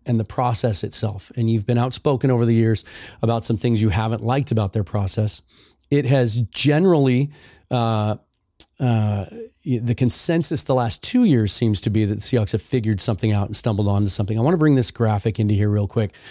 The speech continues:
Uh, it's just very briefly, uh, the last two draft classes. And if you can see it on the screen, um, I've highlighted in green players out of these two classes, total of nineteen players that are likely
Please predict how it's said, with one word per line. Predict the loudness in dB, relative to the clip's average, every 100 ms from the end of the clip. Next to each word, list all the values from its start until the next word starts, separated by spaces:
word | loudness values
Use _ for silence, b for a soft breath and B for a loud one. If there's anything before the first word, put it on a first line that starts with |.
| B B -4
Uh, |
it's | -2 0
just | 0 -2 _
very | 0 2 2
briefly, | 2 0 2 0 0 -2 -4
uh, | -2 0
the | 0
last | 0 0 -2 -2
two | 0
draft | 2 2 0 -2
classes. | -4 -4 -2 -4 -4 -8 B B B _
And | -2 0
if | 0
you | 0
can | 0
see | 0 2
it | 2
on | 2
the | 0
screen, | 0 0 2 2 0 b b b b -2
um, | 0 2 0 -2
I've | -2 -4
highlighted | -2 0 2 2 2
in | 2
green | 2 2 2 0
players | -4 -4 2 2 4
out | 2
of |
these | 2 2
two | 0 -2
classes, | -2 -4 -2 -2 -2
total | -2 0 2
of |
nineteen | 4 2 0 0 0
players | 0 0 0
that | 0
are | 0
likely | 0 0 0 0 2 2